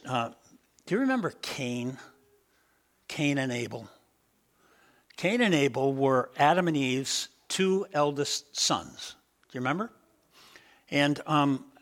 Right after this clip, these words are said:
al-, along the way, um, well, let me read it quick. Uh, they each brought an offering to God. And, uh, God accepted Abel's offering, but God rejected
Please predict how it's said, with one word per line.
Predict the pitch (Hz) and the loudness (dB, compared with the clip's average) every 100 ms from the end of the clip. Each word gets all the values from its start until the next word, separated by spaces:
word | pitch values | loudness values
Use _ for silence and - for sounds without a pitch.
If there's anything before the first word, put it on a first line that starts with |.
| - | -8
al-, | 160 160 - | 0 0 2
along | 156 196 254 | 2 4 4
the | 220 | 2
way, | 127 113 127 165 - 165 | 4 4 2 0 -18 -10
um, | 131 123 113 101 _ _ _ 147 | -6 -4 -4 -8 _ _ _ -8
well, | 139 | -8
let | 160 | -8
me | 151 127 113 | -10 -10 -4
read | 123 107 | -2 -2
it | 104 - | -10 -8
quick. | 117 104 - - - - - - - _ _ - | -8 -8 -14 -20 -20 -20 -20 -20 -20 _ _ -2
Uh, | 151 127 - - - | 0 0 -4 -20 -12
they | 170 160 | 2 2
each | 170 220 226 - | 4 0 -2 0
brought | 160 156 | 4 4
an | 147 | 6
offering | 160 214 - 113 - | 4 2 -2 -10 -10
to | 143 | -4
God. | 170 139 78 - - - _ - | 0 0 -4 -14 -20 -20 _ -4
And, | 131 127 | -2 -2
uh, | 127 123 120 117 110 | 0 0 0 -2 -6
God | - 151 208 214 - | 2 4 4 0 -4
accepted | 160 - - 247 269 - 110 117 143 _ | -4 -2 0 2 0 -2 -8 -8 -10 _
Abel's | 147 208 185 117 - - | -2 0 -2 -6 -8 -8
offering, | 120 110 - 113 127 127 | -4 -4 -4 -8 -8 -6
but | 123 | -6
God | - 139 131 | 0 0 0
rejected | 120 107 95 - 180 - - 98 107 | -6 -14 -8 0 0 -2 -10 -8 -8